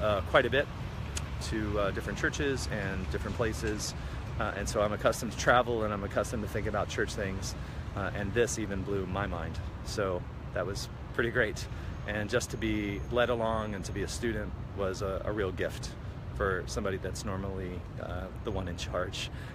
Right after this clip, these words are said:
of most of what's going on, just to be, uh, just to let it all sink in and just go where they say to go and, um, be where they say to be and just listen and learn.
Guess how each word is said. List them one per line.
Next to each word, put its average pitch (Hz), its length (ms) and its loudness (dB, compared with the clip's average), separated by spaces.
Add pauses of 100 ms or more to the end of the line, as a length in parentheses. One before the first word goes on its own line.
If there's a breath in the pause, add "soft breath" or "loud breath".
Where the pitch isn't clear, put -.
of 104 160 2
most 107 240 0
of 104 100 2
what's 104 200 -2
going 101 320 0
on, 90 280 -2 (400 loud breath)
just - 260 0
to 113 100 -2
be, 95 360 -2
uh, 87 220 0 (480)
just - 160 -2
to 107 60 -4
let 95 180 0
it 92 100 -2
all 90 380 2
sink - 320 -2
in 90 220 -2
and 90 180 -4
just 90 260 -4
go 92 200 0
where 90 340 0
they 90 100 -2
say 98 160 0
to 101 80 2
go 147 280 6
and, 95 140 -2 (520 loud breath)
um, 95 260 -2
be 101 140 -2
where 101 120 0
they 92 120 -2
say 101 160 -2
to 92 80 0
be 98 440 -2
and 90 440 -4
just - 260 -2
listen 90 360 -2
and 85 160 -4
learn. 85 240 -2